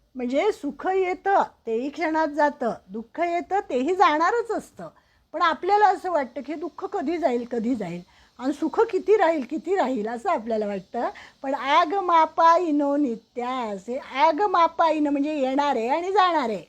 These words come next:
ते टिकून राहणारेच नसतात. सुखही जाणारं असतं, दुःखही जाणारं असतं आणि हे जर आपल्याला एकदा कळलं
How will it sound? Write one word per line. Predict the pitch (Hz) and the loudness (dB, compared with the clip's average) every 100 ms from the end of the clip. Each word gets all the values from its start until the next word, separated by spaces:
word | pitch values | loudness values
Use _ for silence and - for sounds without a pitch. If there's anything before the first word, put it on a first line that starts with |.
| _ _ _ - | _ _ _ -12
ते | 285 | -8
टिकून | 311 269 349 | -6 -4 0
राहणारेच | 359 339 349 392 466 453 | 2 2 2 2 2 0
नसतात. | 359 311 - 208 - - _ _ | -2 -2 -4 -8 -8 -18 _ _
सुखही | 214 - 349 370 | -10 -4 0 4
जाणारं | 349 339 339 349 320 | 4 4 4 4 2
असतं, | - 359 359 | -2 -6 -4
दुःखही | 277 - 269 403 | -6 -6 0 2
जाणारं | 392 302 285 277 262 | 2 2 2 2 0
असतं | 233 - 262 339 - - - | -4 -6 -6 -6 -12 -20 -12
आणि | 220 202 | -6 0
हे | 233 339 | 0 2
जर | 370 | 4
आपल्याला | 330 254 233 226 220 | 4 2 0 0 0
एकदा | 208 190 196 | -2 -4 -8
कळलं | - 247 277 320 320 | -6 0 2 4 2